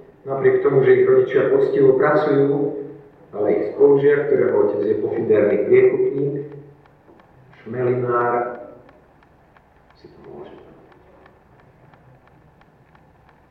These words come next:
A nedivme sa deťom, nedivme sa mladým, dokonca aj žalmista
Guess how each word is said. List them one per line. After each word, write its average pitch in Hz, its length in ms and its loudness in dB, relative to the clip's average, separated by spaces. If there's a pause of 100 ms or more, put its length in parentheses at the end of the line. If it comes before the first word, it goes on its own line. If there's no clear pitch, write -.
(680)
A - 120 -20
nedivme - 400 -2
sa - 160 -8
deťom, - 400 -4 (1600)
nedivme 95 560 -6
sa - 220 -14 (1600)
mladým, - 720 -8 (640)
dokonca - 480 -12
aj - 80 -12
žalmista - 560 -8